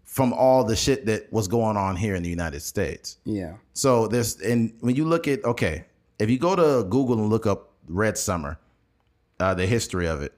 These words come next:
Speaker 1: and it just talks about all kinds of different shit. It basically, it says, uh, "On July twenty-seven, nineteen nineteen, an African-American teen-, teenager drowned in Lake Michigan after violating an unofficial segregation of Chicago's beaches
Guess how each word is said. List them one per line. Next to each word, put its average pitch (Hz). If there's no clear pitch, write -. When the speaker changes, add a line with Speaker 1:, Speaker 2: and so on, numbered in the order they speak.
Speaker 1:
and 101
it 104
just 101
talks 107
about 101
all 101
kinds 107
of 87
different 80
shit. 85
It 85
basically, 92
it 90
says, 92
uh, 98
"On 101
July 104
twenty-seven, 107
nineteen 104
nineteen, 104
an 98
African-American 98
teen-, 120
teenager 123
drowned 113
in 101
Lake 101
Michigan 113
after 104
violating 104
an 92
unofficial 143
segregation 123
of 110
Chicago's 110
beaches 104